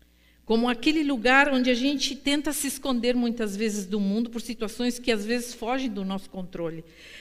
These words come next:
Porque o fato é que a vida nos coloca em situações que a gente nem sempre gostaria de estar.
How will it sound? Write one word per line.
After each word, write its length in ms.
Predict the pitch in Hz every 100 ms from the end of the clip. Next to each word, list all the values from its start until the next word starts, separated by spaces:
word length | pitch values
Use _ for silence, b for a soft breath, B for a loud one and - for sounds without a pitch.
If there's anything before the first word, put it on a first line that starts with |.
| B B -
Porque 560 | 254 269 269 294 - - B B B B
o 120 | 262
fato 500 | 208 - 294 403 -
é 80 | 320
que 100 | -
a 80 | 240
vida 300 | 220 330 349
nos 160 | 285
coloca 360 | - 240 233 240
em 60 | 226
situações 920 | - 208 202 190 - 226 233 214 -
que 120 | 214
a 60 |
gente 520 | 202 220 254 262 269 247
nem 240 | 226 320
sempre 280 | - 302 285
gostaria 420 | 269 - 240 233
de 100 | 220
estar. 320 | 220 214 165